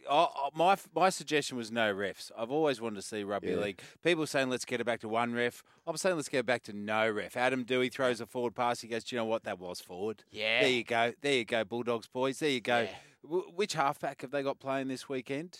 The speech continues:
Speaker 1: The Bulldogs is the young Flanagan.
Speaker 2: Flanagan, I think. Yep.
Speaker 1: Distressed Flanagan will be playing. I love that hooker. What's the hooker's name? Jeremy Marshall,
Speaker 2: King.
Speaker 1: Street King Jones.
Speaker 2: Yeah.
Speaker 1: Love
Speaker 2: <laughs>
Speaker 1: him. Player of the future.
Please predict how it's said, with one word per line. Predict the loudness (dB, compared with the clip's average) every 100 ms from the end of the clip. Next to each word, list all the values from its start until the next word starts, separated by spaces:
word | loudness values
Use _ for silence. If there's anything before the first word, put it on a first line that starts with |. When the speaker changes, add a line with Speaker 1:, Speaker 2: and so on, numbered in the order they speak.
| -20 _ -10
Speaker 1:
The | -8
Bulldogs | -6 -4 -2 -4 -6
is | -16 -16 -16 -10
the | -4
young | -2 -4
Flanagan. | -6 -4 -4 0
Speaker 2:
Flanagan, | 4 6 6 4
I | 2
think. | 2 0
Yep. | 2
Speaker 1:
Distressed | 2 2 -2 -2
Flanagan | -2 -2 -2 -2 -4
will | -4 -6
be | -6
playing. | 0 0 0 -6 -12 0
I | 4
love | 6 6
that | 2 0
hooker. | -4 -4 0
What's | 0 0
the | -2
hooker's | -4 -4 -4
name? | 0 0
Jeremy | 0 0 0 0
Marshall, | 0 0 -2 -4 -6
Speaker 2:
King. |
Speaker 1:
Street | 0 4 4 2 -4 -18 -8
King | -6 -4 -2
Jones. | 0 0 0 0
Speaker 2:
Yeah. | 4 4 2 -6
Speaker 1:
Love | 4 8 8 8
Speaker 2:
<laughs> |
Speaker 1:
him. | 6 4 4 0 -6
Player | 4 6 8 6
of | 4
the | -2
future. | -2 0 0 2 0 0